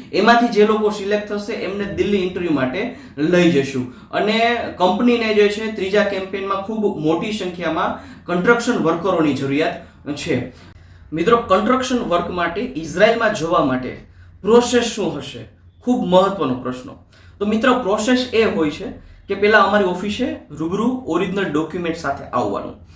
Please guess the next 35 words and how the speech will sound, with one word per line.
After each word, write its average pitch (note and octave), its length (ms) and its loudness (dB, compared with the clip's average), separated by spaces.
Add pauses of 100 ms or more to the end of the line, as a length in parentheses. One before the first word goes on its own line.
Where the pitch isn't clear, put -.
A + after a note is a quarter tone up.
(320)
ઓરિજિનલ E3 440 2
પાસપોર્ટ, E3+ 520 0 (360)
ઓરિજિનલ D3+ 420 0
પી D#3 140 -4
સી F#3 200 -6
સી, F#3+ 360 -8 (160)
અરજી D#3 280 0
પણ E3 240 0
ચાલે, C#3+ 420 -4 (300)
આધાર F3 420 4
કાર્ડ, F#3 340 2
લિવિંગ D#3+ 360 0
સર્ટિફિકેટ, F#3 640 -6
રિઝલ્ટ D3+ 400 2
અને D#3 140 -4
પાસપોર્ટ D#3+ 460 -4
સાઇઝના D3+ 340 -6
પંદર D3+ 360 -2
ફોટા C3+ 280 -8
સાથે - 300 -8 (340)
અમારી D#3 260 2
ઓફિસની - 400 -6
રૂબરૂ B2+ 240 -2
મુલાકાત B2+ 500 -4
લેવી. B2+ 400 0 (200)
આપનો F3+ 320 0
બાયોડેટા, E3 520 2
આપનું D3+ 400 -2
પ્રોફાઇલ D3+ 360 -4
અમારી C#3 240 -2
ઓફિસે C3+ 340 -6
જ - 200 -12
બનશે. C3 440 -2 (220)
એ G#3 100 8
પછી A3 340 2